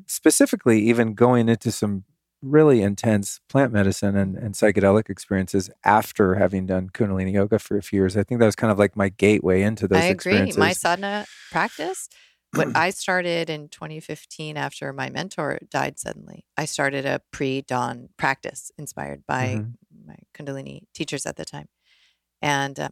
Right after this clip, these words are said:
Speaker 2: because of that, I started to go to bed, as we were talking about, early because I was waking up at five
Speaker 1: Yeah.
Speaker 2: or, you know, and so
Speaker 1: Yeah.
Speaker 2: I was like, "Well, I guess this means I can't stay up till two." And my entire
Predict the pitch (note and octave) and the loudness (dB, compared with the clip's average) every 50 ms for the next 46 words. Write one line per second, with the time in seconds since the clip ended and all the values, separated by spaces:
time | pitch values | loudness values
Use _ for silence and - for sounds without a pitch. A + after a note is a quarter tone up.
0 | - _ D3 - F#3+ F#3+ F#3 F#3 D3 D3 C3+ C3+ C#3+ D3+ - - D3+ D3+ D3 - | -6 _ -4 -2 -2 0 0 2 2 2 2 2 2 0 0 0 -2 -2 -2 -2
1 | - D#3 D3 C#3+ C#3+ D3+ - D3 D3+ F3+ A3 A#3+ G3 F3 F3+ F#3+ G3+ F#3 E3+ F3 | 0 0 0 0 -2 -4 -2 0 0 2 4 4 4 4 4 4 2 0 0 -2
2 | E3 D#3+ D#3 - D#3 D3+ D#3 D3+ C3+ C3+ C#3+ - - F3 G#3 A#3 G#3 E3 D3 D3 | -4 -6 -4 -4 -6 -6 -6 -4 -4 -4 -4 -4 0 2 2 4 4 4 4 2
3 | D#3+ - E3 D3+ D3 C#3+ - D3 C#3+ - D3 C#3 C#3 C#3 - C3 B2+ - - _ | 2 2 2 0 0 0 0 -2 -2 -2 -4 -4 -4 -2 -2 -2 -4 -4 -6 _
4 | - B2+ B2 C3 B2+ B2+ A2 G#2 - - - C3+ C#3+ C3+ D3 C#3 C3+ C3+ C#3 C#3+ | -6 -4 -2 0 4 4 4 4 4 0 -6 -8 -8 -8 -6 -6 -4 -4 -4 -6
5 | C#3+ A2+ G2+ F2+ - C3+ C3+ - - C3+ - C#3+ C#3 D3 - C3+ D3+ D3 - - | 0 2 2 2 2 0 -4 -4 -8 -6 -4 -2 -2 -2 -2 -4 -6 -6 -8 -10
6 | - C#3 C#3 C3+ D3 - - C3+ C#3 - _ _ - - D#3+ D3+ D3 - D3+ C#3 | -16 -18 -12 -12 -10 -8 -6 -8 -8 -8 _ _ -4 -2 -2 -2 -2 -4 -8 -6
7 | - D3 C#3 D#3 - _ _ _ _ _ _ _ _ _ _ _ D3 C#3+ C#3+ C#3+ | -6 -6 -6 -6 -10 _ _ _ _ _ _ _ _ _ _ _ -4 -2 -2 -2
8 | C#3 C#3 C#3+ C#3 C#3 C#3 C#3 - - - - _ _ _ _ _ D#3 D3 C#3+ C#3+ | -2 -2 -4 -6 -10 -12 -14 -14 -14 -14 -18 _ _ _ _ _ -2 -2 0 -2
9 | C#3 - - D3+ D3+ D3+ D3 C#3+ C#3 C#3 | -4 -4 -2 0 0 2 2 0 0 -4